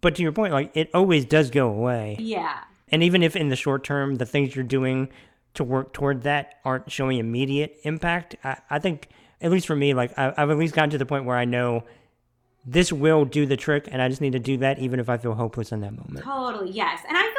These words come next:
Speaker 2: like I've learned, you know, I've always been someone more with anxiety than depression, and I feel like the pandemic has taught me a couple of things about,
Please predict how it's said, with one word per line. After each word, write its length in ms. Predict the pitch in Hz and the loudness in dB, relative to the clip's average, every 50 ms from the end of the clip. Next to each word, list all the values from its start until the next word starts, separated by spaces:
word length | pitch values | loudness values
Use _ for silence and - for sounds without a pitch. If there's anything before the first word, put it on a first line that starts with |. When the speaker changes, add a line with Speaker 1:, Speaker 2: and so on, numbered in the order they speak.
| 571 587 - - - | -2 -2 -2 -2 -2
Speaker 2:
like 80 | 320 | -2
I've 80 | 294 277 | -2 -4
learned, 220 | 311 302 302 - | -6 -8 -6 -4
you 80 | 311 330 | -2 0
know, 80 | 311 294 | 0 2
I've 200 | 277 277 277 262 | 2 2 2 2
always 220 | 277 277 302 320 - | 0 -2 -2 -4 -6
been 160 | 330 294 262 | -10 -12 -10
someone 500 | - 277 262 254 240 240 240 233 226 220 - _ _ _ _ _ _ _ _ _ _ _ _ _ _ | -10 -12 -12 -10 -12 -12 -12 -12 -12 -14 -18 _ _ _ _ _ _ _ _ _ _ _ _ _ _
more 180 | 277 330 359 | -2 0 2
with 160 | 370 370 370 330 | 2 2 0 -2
anxiety 560 | 285 262 233 247 202 202 208 220 226 226 220 | -6 -6 -4 0 0 2 2 0 -2 -6 -8
than 140 | 220 208 202 | -8 -10 -10
depression, 640 | 190 196 - 196 196 196 - - 262 254 254 247 - - | -10 -8 -8 -8 -8 -8 -8 -10 -10 -10 -10 -12 -14 -12
and 420 | - 220 214 208 202 202 202 196 - - | -10 -10 -8 -8 -8 -8 -10 -10 -6 -4
I 100 | 240 233 | -4 -4
feel 240 | 226 - - 247 247 | -4 -4 -6 -4 -4
like 240 | 285 311 - - - | -4 -4 -6 -8 -10
the 80 | 254 233 | -10 -10
pandemic 520 | - 233 233 214 208 208 196 196 196 196 | -8 -10 -10 -6 -4 -4 -4 -4 -4 -6
has 200 | 202 208 196 190 | -8 -10 -12 -12
taught 220 | - - 196 165 - | -8 -6 -6 -6 -4
me 100 | 202 202 | -6 -8
a 40 | 196 | -8
couple 240 | - 202 196 214 202 | -8 -12 -10 -10 -12
of 80 | 196 | -10
things 320 | - 202 190 196 202 190 185 | -10 -10 -10 -8 -8 -8 -8
about, 560 | 190 180 - 190 170 170 170 170 165 170 - | -8 -8 -8 -8 -6 -6 -6 -6 -8 -10 -12